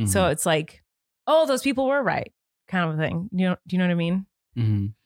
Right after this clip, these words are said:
Speaker 1: So, um, but yeah, I think it is a lot more about physical appearance, and maybe it's more so for girls than guys. I'm not saying guys don't get it. I know guys certainly get it a lot, but,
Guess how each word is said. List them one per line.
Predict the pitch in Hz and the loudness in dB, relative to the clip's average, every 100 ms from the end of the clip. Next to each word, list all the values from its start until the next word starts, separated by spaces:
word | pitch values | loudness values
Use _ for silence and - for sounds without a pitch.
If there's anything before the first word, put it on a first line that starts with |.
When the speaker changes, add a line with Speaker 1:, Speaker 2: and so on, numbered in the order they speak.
| _ _ | _ _
Speaker 1:
So, | - 240 214 202 196 | -2 2 4 2 2
um, | 202 185 170 170 - | 2 2 0 -4 -4
but | 202 | 0
yeah, | 233 359 | 2 4
I | 190 | 2
think | 208 359 | 0 0
it | 453 | 0
is | 285 | 0
a | 269 | 0
lot | 220 185 311 | 2 2 2
more | 277 214 | 0 0
about | 170 160 - | 0 -2 -2
physical | 175 170 | -4 -2
appearance, | 175 185 170 | -4 -2 -2
and | - 214 | 0 0
maybe | 240 311 | 2 0
it's | 330 | 0
more | 247 233 | 0 0
so | 226 220 | -2 -4
for | 208 | -6
girls | 185 175 165 | -2 -2 0
than | 170 | -2
guys. | 160 160 185 | 0 0 0
I'm | |
not | 202 | -2
saying | 196 175 | -2 0
guys | 160 151 | 0 -2
don't | 147 170 170 | 0 0 0
get | 151 | 0
it. | |
I | 156 | 0
know | 160 165 165 165 - 160 | 0 -2 -2 -2 -6 -4
guys | 156 156 | -2 -2
certainly | - 170 165 | -2 -2 -2
get | 160 156 | -2 -2
it | 151 | -2
a | 151 | -2
lot, | 156 147 - | -2 -2 -4
but, | 160 | -4